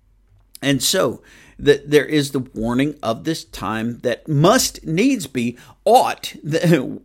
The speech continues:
that, that standing where it ought, it, it must needs be this appointed time. And, and, and there's just,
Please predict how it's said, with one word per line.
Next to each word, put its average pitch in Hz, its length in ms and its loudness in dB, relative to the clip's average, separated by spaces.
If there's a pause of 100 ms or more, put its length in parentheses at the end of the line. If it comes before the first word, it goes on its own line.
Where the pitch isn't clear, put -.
(160)
that, 135 460 -8
that 147 320 -4
standing 208 760 2
where 165 220 4
it - 220 -2
ought, 127 340 2
it, 160 240 -6
it 165 180 -4
must 165 720 -2
needs 147 800 -2
be 135 580 -4
this 139 400 -6
appointed 175 580 -8 (140)
time. 131 640 -2 (1040)
And, 160 300 -4
and, 165 220 -4 (100)
and 175 220 -2
there's 143 200 -6
just, - 420 -8